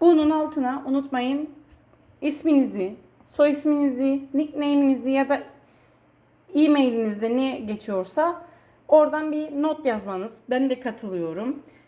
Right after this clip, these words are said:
Katıl." şeklinde istediğiniz şeyi yazın ki sizi görüp çekiliş için isminizi not alayım. Çekiliş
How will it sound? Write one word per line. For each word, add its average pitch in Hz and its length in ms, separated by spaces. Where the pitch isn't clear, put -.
Katıl." 285 380
şeklinde 214 720
istediğiniz 277 580
şeyi 269 200
yazın 320 440
ki 339 340
sizi 269 340
görüp 269 400
çekiliş 262 540
için 269 480
isminizi 262 800
not 226 240
alayım. - 360
Çekiliş 311 640